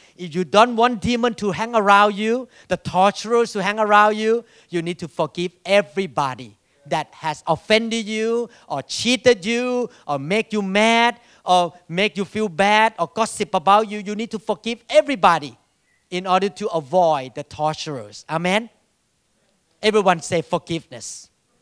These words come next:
What does it mean, forgiveness? Forgiveness means I tear, I owe you. Maybe some of the ladies in this room have been tortured by your husband or by your boyfriend.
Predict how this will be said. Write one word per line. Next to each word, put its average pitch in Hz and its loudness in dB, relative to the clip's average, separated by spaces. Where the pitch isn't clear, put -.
What 294 6
does - -4
it 214 -4
mean, 202 -2
forgiveness? 180 -8
Forgiveness 285 -2
means 220 -4
I 233 2
tear, 202 0
I 175 0
owe 170 2
you. 135 -6
Maybe 311 0
some 254 0
of 214 -4
the 190 2
ladies 208 0
in 185 -6
this 185 -6
room 156 -4
have 196 -2
been 190 -2
tortured 208 0
by 165 0
your 156 -4
husband 147 -10
or 180 0
by 180 4
your 170 -2
boyfriend. 143 -4